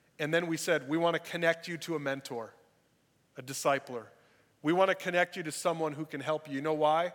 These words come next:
Because the crowds, no offense, crowd, the crowds are confused and helpless. A sermon isn't enough.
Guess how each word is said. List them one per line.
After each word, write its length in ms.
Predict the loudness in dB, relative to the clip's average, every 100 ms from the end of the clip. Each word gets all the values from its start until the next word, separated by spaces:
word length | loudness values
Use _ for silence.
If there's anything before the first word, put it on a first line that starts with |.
| -10 -20 _
Because 300 | -6 -4 -4
the 80 | -6
crowds, 580 | -4 2 4 4 2 -2
no 80 | -4
offense, 360 | -2 -4 -6
crowd, 400 | -4 -2 0 -2 -8 -20 _ _ -14
the 80 |
crowds 420 | -2 6 6 6 0
are 80 |
confused 520 | -2 -4 -2 -2 -2 -4
and 80 |
helpless. 680 | -2 -2 -2 -8 -8 -10 -12 -16 _ _ _ _ _ _ _ _ _ _ _ _ _
A 80 | -2
sermon 640 | 0 4 6 6 4 2 0
isn't 400 | 0 2 -2 -2
enough. 640 | -2 -2 -2 -8 -16